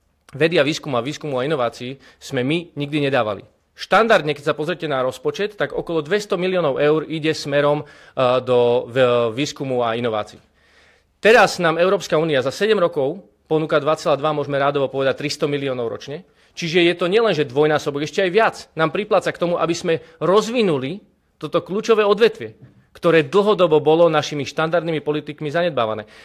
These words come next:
Keď si pozriete vývoj od roku deväťdesiatjeden a porovnáte si krivku O E C D, ako oni, e, teda krajiny O E C D prispievali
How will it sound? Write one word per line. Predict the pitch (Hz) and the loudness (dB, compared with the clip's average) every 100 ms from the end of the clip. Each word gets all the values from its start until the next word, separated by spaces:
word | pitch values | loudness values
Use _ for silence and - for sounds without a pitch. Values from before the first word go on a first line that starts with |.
| - | -4
Keď | 180 | -4
si | 196 - | -2 0
pozriete | 247 262 - 170 | 2 2 0 0
vývoj | 196 175 117 - | 0 0 0 0
od | |
roku | 143 160 165 | -2 -2 0
deväťdesiatjeden | 185 196 190 - 151 143 131 98 _ _ - | 0 0 0 -2 -2 -2 -4 -8 _ _ -6
a | 156 165 | -2 2
porovnáte | 226 214 190 175 | 4 4 2 0
si | 156 - 139 - | -4 -6 -10 -14
krivku | - 180 202 170 | -6 -2 -2 -2
O | - 196 | -2 0
E | 190 | 0
C | - 170 | -2 -8
D, | 160 117 - _ _ - | -6 -6 -10 _ _ -2
ako | 170 165 | -2 0
oni, | - 233 170 131 | 0 2 0 -4
e, | - 151 139 | -2 0 0
teda | 151 143 127 - | 2 2 2 -2
krajiny | 170 175 180 175 | 2 2 4 2
O | |
E | 175 | 0
C | 170 160 | -2 -8
D | 143 | -8
prispievali | 156 196 - 180 123 123 170 | -6 -8 -4 0 0 -2 -6